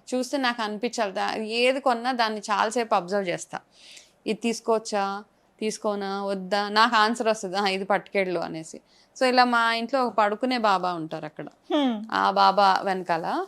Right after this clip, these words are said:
Speaker 2: ఓకే.
Speaker 1: ఓకే, అది కూడా అక్కడి నుంచే. అది కొన్నప్పుడు ఒక పెద్ద సి-, అంటే అక్కడికి వెళ్ళి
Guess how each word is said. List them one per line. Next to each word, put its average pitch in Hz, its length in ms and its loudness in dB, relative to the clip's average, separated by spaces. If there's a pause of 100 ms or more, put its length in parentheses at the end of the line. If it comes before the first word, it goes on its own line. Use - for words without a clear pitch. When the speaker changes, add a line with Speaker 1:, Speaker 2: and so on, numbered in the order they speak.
(120)
Speaker 2:
ఓకే. - 240 -10
Speaker 1:
ఓకే, 202 200 -6
అది 208 220 4
కూడా 247 200 4
అక్కడి 226 260 0
నుంచే. 214 400 -4 (460)
అది 214 260 2
కొన్నప్పుడు 233 500 0
ఒక 220 180 -2
పెద్ద 190 180 -2
సి-, - 220 -8
అంటే 208 360 0
అక్కడికి 202 360 -4
వెళ్ళి 208 500 -4